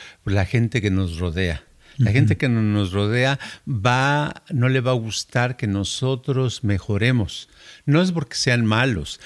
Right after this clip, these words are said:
Speaker 1: sino es porque es una, es una situación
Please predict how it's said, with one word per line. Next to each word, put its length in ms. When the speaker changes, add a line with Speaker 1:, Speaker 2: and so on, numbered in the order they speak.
Speaker 1:
sino 380
es 120
porque 800
es 160
una, 560
es 180
una 840
situación 1300